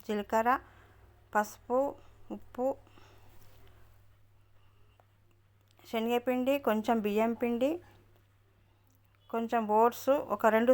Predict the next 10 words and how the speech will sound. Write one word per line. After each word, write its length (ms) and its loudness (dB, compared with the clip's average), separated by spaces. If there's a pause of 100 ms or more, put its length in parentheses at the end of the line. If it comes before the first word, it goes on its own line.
స్పూన్లు, 300 -2
అన్నీ 320 2
రెండు 200 -2
రెండు 120 -2 (100)
స్పూన్లు 440 -6 (840)
వేసుకోవాలి. 680 -2 (3500)
అన్నీ 220 -2
వేసిన 360 -2 (100)
తర్వాత 500 0 (4000)
బాగా 420 4